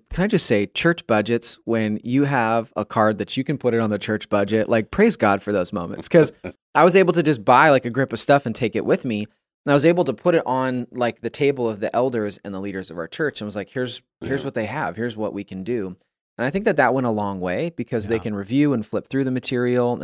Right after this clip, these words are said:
Speaker 1: it's not like, "Oh, this is just some, like, weird progressive, like, science and clinical thing." Like,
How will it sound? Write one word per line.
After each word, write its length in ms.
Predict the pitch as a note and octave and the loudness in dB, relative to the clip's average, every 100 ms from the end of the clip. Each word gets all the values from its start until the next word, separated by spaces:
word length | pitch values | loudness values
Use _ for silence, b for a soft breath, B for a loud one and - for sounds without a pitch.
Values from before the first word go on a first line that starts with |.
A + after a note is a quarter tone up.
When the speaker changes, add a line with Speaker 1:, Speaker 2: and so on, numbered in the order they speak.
| G#2+ | -6
Speaker 1:
it's 160 | - | -4
not 200 | A2+ A2 G#2 | -4 -2 -2
like, 240 | G2+ - | -4 -4
"Oh, 160 | A2+ G#2+ | -2 -2
this 240 | G#2 G2+ | -2 -4
is 140 | G2+ F#2+ | -8 -10
just 300 | - G2+ - | -8 -6 -6
some, 360 | G2+ G2 F#2+ F#2+ _ _ _ | -4 -4 -6 -8 _ _ _
like, 220 | A2+ G2+ - | -4 -4 -4
weird 680 | G2+ G2+ A2 A2 G#2+ G#2 G2 - A2+ G2+ | -10 -6 -2 0 0 -2 -6 -6 -6 -2
progressive, 600 | G#2 G2+ - G#2 G2+ F#2+ - | 0 0 -2 -2 -2 -4 -6
like, 200 | F#2 - | -6 -4
science 640 | - A#2 G2+ G2+ G2 G2 | -4 -2 -2 -4 -6 -6
and 140 | G2 F#2+ | -8 -10
clinical 500 | A#2+ A2+ G#2 G#2+ G2 | -8 -8 -8 -8 -8
thing." 340 | - G#2+ G2+ | -4 -4 -2
Like, 240 | G2 G2 | -6 -6